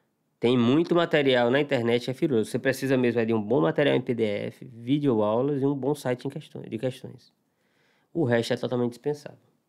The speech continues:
beleza? Pessoal, só passando um aviso aqui, é, eu vou fazer nos dias quatro, cinco e seis de abril, um evento gratuito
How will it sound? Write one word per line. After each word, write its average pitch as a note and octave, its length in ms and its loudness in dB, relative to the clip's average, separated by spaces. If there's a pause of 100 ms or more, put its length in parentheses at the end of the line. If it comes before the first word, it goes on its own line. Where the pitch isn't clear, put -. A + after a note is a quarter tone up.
(160)
beleza? C#3 440 0 (640)
Pessoal, E3+ 280 0
só F3+ 80 2
passando E3+ 380 2
um D3+ 40 4
aviso A#2+ 380 2
aqui, C#3 440 0 (380)
é, A#2 760 2
eu A2+ 100 0
vou C3+ 80 -2
fazer C3+ 340 2
nos B2+ 520 -2
dias A2+ 580 -2 (400)
quatro, C3+ 720 0
cinco - 320 -8
e C3 60 -6
seis B2 240 0
de A#2+ 80 4
abril, A#2+ 520 0 (460)
um A#2+ 100 2
evento A#2+ 340 2
gratuito C#3 720 0